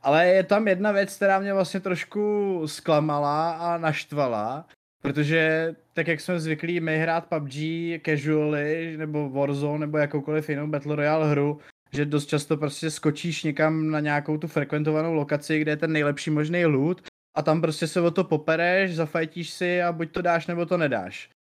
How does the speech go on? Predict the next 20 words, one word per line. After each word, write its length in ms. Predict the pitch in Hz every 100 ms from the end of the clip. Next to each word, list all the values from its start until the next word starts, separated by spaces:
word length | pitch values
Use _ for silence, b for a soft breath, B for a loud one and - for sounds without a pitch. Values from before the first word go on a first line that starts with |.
| -
No 60 | 131
a 160 | 143
tady 260 | 151 156 160
mají 160 | 160 156
ty 100 | 165
týmy 300 | 165 156 160
jako 180 | 160
předem 360 | 165 - 156 180
domluvený, 840 | 160 160 160 165 170 175 180 180 -
kdo 220 | 147 151
kam 220 | 151 180
bude 220 | 160 160
padat 360 | 202 156 165 175
podle 220 | 160 160
toho, 240 | 160 160 165
jak 220 | 151 151
se 120 | -
umisťovali 640 | 156 160 156 - 160 165
celý 360 | 175 165 165 202
rok. 300 | 127 123 -